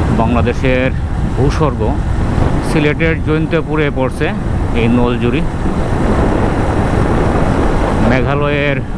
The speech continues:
পাহাড় ঘেঁষে, আহ, একটা ভাইরাল একটা মাঠ, সেখানে যাব। তো সবাই আমার সাথে থাকুন আর আমার ভিডিওটি দেখতে থাকুন।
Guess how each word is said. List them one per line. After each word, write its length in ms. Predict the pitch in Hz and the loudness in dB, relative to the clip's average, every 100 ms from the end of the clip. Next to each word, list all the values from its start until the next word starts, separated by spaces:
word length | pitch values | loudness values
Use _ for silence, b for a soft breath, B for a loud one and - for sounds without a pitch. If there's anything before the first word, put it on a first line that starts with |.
| - - - - | -6 -6 -2 0
পাহাড় 440 | 135 123 107 117 135 | 0 0 0 -2 -2
ঘেঁষে, 340 | 113 135 - 110 107 - - - - - - - - - - - - - | -2 -2 -2 -2 -2 -2 0 0 0 0 0 0 0 2 2 2 2 2
আহ, 220 | 98 101 | 2 0
একটা 140 | 90 | 0
ভাইরাল 500 | 107 101 120 127 120 | 0 0 2 2 0
একটা 340 | 117 123 117 117 - - 101 | 0 0 0 0 -2 -2 0
মাঠ, 220 | 101 127 - - - - - - - - - - - - - - - - - - | 0 0 -2 -4 -4 -2 0 2 2 2 2 0 2 2 2 2 2 2 2 2
সেখানে 340 | 123 120 120 | 2 2 2
যাব। 340 | 120 117 151 165 - - - - - - - - - - - - - - - | 0 0 0 0 0 0 0 0 0 2 2 2 0 2 2 2 2 0 0
তো 60 | - | 2
সবাই 280 | 123 120 135 - - - - | 2 2 2 0 0 0 0
আমার 140 | 123 | 2
সাথে 240 | - 127 131 | 2 0 0
থাকুন 380 | 139 143 147 | 0 0 0
আর 260 | 127 113 107 | 0 0 0
আমার 220 | 101 107 | 0 0
ভিডিওটি 340 | 107 123 135 123 | 0 2 2 0
দেখতে 240 | 110 - | 0 0
থাকুন। 240 | - - | -2 -2